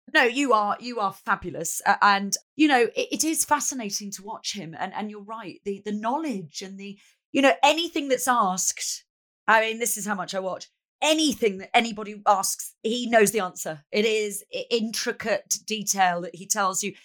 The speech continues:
And of course, he's also passed that down to Meghan now, hasn't he? His stepdaughter, who, um, seems to know quite a lot as well. But you all work so well together. But that programme, I mean,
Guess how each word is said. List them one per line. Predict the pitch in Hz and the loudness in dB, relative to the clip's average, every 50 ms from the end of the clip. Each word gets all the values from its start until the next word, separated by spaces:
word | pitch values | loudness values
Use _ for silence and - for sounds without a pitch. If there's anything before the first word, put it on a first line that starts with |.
| _ _ - | _ _ 4
And | 233 254 | 4 4
of | 254 - | 4 4
course, | - - 269 - | 0 -2 -2 -2
he's | 269 226 | -2 -2
also | 269 294 302 - 269 | -2 -2 0 0 0
passed | - - 226 214 202 185 - | 2 4 4 4 4 4 2
that | 214 190 - - | 0 -2 -2 -2
down | - 220 202 196 202 190 190 - | 0 0 0 0 -2 -4 -2 0
to | - - | 0 2
Meghan | 220 240 277 285 233 202 170 | 4 4 4 4 2 -2 -2
now, | 165 170 170 185 190 | -2 -4 -6 -6 -4
hasn't | 214 226 220 202 | -4 -4 -4 -6
he? | 180 175 | -8 -10
His | 170 190 - | -8 -6 -4
stepdaughter, | - - 226 - - 180 175 165 - - 160 135 135 - _ _ _ _ _ _ _ | -2 -2 -4 -4 -8 -12 -10 -8 -6 -6 -4 -6 -8 -10 _ _ _ _ _ _ _
who, | - 233 233 226 220 220 214 220 | 4 6 8 8 8 8 6 4
um, | - - 226 226 214 214 214 208 208 208 208 208 202 - - - | 4 6 6 8 8 8 6 4 4 0 -4 -10 -14 -14 -10 -4
seems | - - 254 233 220 196 - | 0 0 0 2 2 0 0
to | - | 0
know | 208 202 196 190 | 0 0 -2 -2
quite | - 175 202 190 165 185 | 0 0 0 0 0 -2
a | |
lot | 202 202 - 170 | -4 -4 -4 -4
as | 185 180 | -6 0
well. | 226 254 254 220 | 2 4 4 4
But | 220 220 | 2 0
you | 269 294 | 0 2
all | 339 359 349 | 2 4 4
work | 349 320 302 320 | 2 2 4 2
so | - - 302 | 2 2 0
well | 285 254 277 269 254 254 | 0 0 0 -2 -2 -4
together. | 214 - 214 202 185 175 160 165 151 165 196 _ _ _ _ _ | -8 -10 -10 -8 -8 -10 -10 -10 -10 -10 -12 _ _ _ _ _
But | - 262 - | 2 4 6
that | 302 302 262 - - | 6 4 4 2 -2
programme, | - - - 247 233 226 220 208 202 185 175 170 165 170 170 175 - - | -6 0 2 4 4 4 2 0 -2 -2 -4 -4 -6 -10 -12 -6 2 4
I | 220 226 226 | 6 6 4
mean, | 220 220 220 220 214 | 2 -2 -8 -10 -10